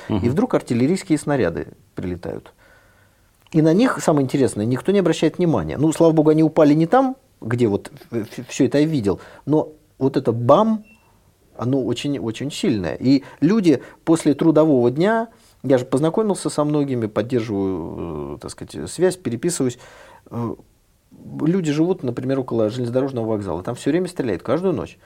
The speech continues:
Speaker 2: То есть они
Speaker 1: Мгм.
Speaker 2: возвращаются после рабочего дня домой, ну, вот представьте
Speaker 1: Мгм,
Speaker 2: картину,
Speaker 1: мгм,
Speaker 2: муж
Speaker 1: мгм.
Speaker 2: пришёл домой, жена там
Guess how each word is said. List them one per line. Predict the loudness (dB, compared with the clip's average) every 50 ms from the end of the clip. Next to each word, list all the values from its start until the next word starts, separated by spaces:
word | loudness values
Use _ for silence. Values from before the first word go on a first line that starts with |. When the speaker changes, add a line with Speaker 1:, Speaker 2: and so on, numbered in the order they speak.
| _ _
Speaker 2:
То | -8
есть | -4 0
они | 2 2
Speaker 1:
Мгм. | 4 4
Speaker 2:
возвращаются | 4 4 4 4 2 2 2 2 0 -2
после | -2 0 2 2
рабочего | 2 2 2 0 0 -2 0
дня | 0 0 0
домой, | 0 0 2 2 0 0 -2 -4 -10 _ _ _ _
ну, | -4 -4
вот | -4 -4
представьте | -6 -4 0 0 0 0 0
Speaker 1:
Мгм, | 0 0
Speaker 2:
картину, | 0 0 0 -2 0 0
Speaker 1:
мгм, | 2 2
Speaker 2:
муж | 0 0
Speaker 1:
мгм. | -2
Speaker 2:
пришёл | -2 0 0 0 2
домой, | 2 2 2 0 0
жена | 0 0 0 0 0
там | 0 -2 -6 -6